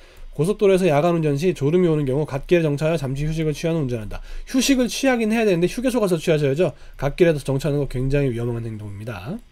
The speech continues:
어린이 보호구역 내에서 어린이가 보이지 않더라도 제한 속도를 지켜 안전하게 운전한다. 왜요? 어린이가 언제 어디서 튀어나올지 모르기 때문에 미리미리 사고를 방어하는 방어 운전을 하는 겁니다.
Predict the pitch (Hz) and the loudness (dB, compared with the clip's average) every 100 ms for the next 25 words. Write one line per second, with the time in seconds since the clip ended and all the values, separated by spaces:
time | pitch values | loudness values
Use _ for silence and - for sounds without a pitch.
0 | - - 127 170 196 185 185 185 175 165 | -20 -14 2 6 8 10 10 8 6 4
1 | 160 196 170 135 175 175 151 151 131 120 | 4 4 2 2 2 2 2 0 0 -2
2 | 131 135 135 135 147 147 151 135 127 175 | -2 0 0 0 -2 -2 -2 -4 -2 -4
3 | 123 117 139 139 139 113 117 101 87 95 | -4 -2 0 0 0 -4 -8 -10 -12 -2
4 | 156 160 - - - 123 147 143 131 135 | 0 0 -2 -18 -6 -2 0 0 2 2
5 | 156 156 131 135 131 175 151 127 123 117 | 2 0 0 -2 -2 -2 -2 -4 -4 -2
6 | 123 117 117 107 123 110 135 147 147 127 | -2 -6 -10 -8 -10 -6 -4 -2 -2 0
7 | 165 226 - - - 165 160 170 156 123 | 0 -2 -8 -20 -4 -2 0 0 -2 -4
8 | 135 135 113 147 - - 120 143 170 151 | -2 -2 -4 -10 -12 -10 -4 0 2 2
9 | 135 123 147 175 165 104 87 - | 0 -2 -4 -6 -6 -8 -12 -16